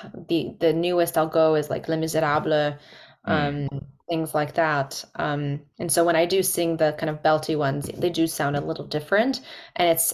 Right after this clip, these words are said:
Speaker 1: up to the audience to s-, to say if they liked it or not. I think it sounds good in its own way, but definitely it does change the, the color and the, uh, the power of it, for sure,
Speaker 2: Cool.
Speaker 1: for sure.
Speaker 2: I appreciate you nerding out with me about vocal stuff.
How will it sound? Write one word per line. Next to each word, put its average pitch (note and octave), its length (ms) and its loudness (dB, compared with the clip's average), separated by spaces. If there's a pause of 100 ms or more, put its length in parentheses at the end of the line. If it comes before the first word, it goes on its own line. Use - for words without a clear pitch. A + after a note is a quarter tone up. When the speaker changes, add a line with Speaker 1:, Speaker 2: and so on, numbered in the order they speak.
Speaker 1:
up - 220 0
to D#3+ 720 2
the D#3 220 0
audience D#3 440 0
to E3 100 -2
s-, - 180 -2
to - 180 -8
say D3 320 2
if - 240 -8 (120)
they E3 200 2
liked D#3 360 0
it E3+ 80 2
or D#3+ 80 2
not. E3+ 380 0 (320)
I C4 140 -2
think G3 160 2
it E3 100 -2
sounds E3 560 0
good F#3 200 4
in F3 100 0
its E3+ 160 -2
own E3 120 2
way, E3 220 4
but G3 220 -2
definitely E3 500 -2
it D#3 120 -6
does D#3+ 440 2
change D#3 500 -2
the, C3 460 0 (680)
the F3+ 60 -6
color E3 340 2
and D#3+ 300 -2
the, D3 280 -2
uh, C3+ 200 -2
the - 120 -6
power - 600 -2
of - 180 -8
it, - 160 -6 (560)
for - 120 -6
sure, - 360 -6
Speaker 2:
Cool. D2+ 200 -8
Speaker 1:
for - 80 -16
sure. D#2 140 -8
Speaker 2:
I E2 40 -2
appreciate F2 440 -2
you D#2+ 200 -2
nerding D#2+ 400 -2
out D2+ 120 -2
with D2 100 -6
me D2+ 120 -8
about D2 240 -6
vocal D2 240 -8
stuff. D2 320 -6